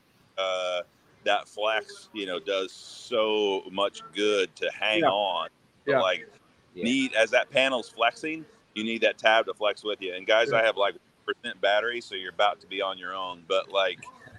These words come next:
Speaker 1: um,
Speaker 2: <laughs>
Speaker 1: you know, I, those things have been really strong, right?
Speaker 2: Yeah,
Speaker 1: You know,
Speaker 2: I haven't broke
Speaker 3: Yeah.
Speaker 2: one.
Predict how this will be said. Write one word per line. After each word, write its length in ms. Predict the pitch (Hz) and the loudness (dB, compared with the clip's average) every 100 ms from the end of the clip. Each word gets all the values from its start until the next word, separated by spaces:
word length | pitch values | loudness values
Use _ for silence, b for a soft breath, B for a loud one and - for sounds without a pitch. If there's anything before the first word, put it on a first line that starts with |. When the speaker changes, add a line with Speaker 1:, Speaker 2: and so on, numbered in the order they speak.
| - | -6
Speaker 1:
um, 260 | 95 92 87 - _ | -2 -2 -4 -8 _
Speaker 2:
<laughs> 240 | _ _ - | _ _ -4
Speaker 1:
you 100 | 110 | 0
know, 220 | 98 104 | 2 2
I, 80 | 104 - - _ _ | -2 -6 -14 _ _
those 220 | 127 160 | 2 2
things 220 | - 151 110 | 0 -6 -4
have 140 | 104 | -2
been 200 | 107 95 | -2 -2
really 360 | 92 104 101 82 | 0 0 -2 -4
strong, 480 | - 92 87 82 | -4 -2 0 -2
right? 280 | 82 92 92 - | -2 0 0 2
Speaker 2:
Yeah, 100 | 160 | 2
Speaker 1:
You 40 | |
know, 180 | 90 87 | 2 4
Speaker 2:
I 60 | 185 | 6
haven't 220 | 233 175 | 6 6
broke 260 | 170 190 | 8 8
Speaker 3:
Yeah. 60 | 143 | 6
Speaker 2:
one. 140 | 120 | -2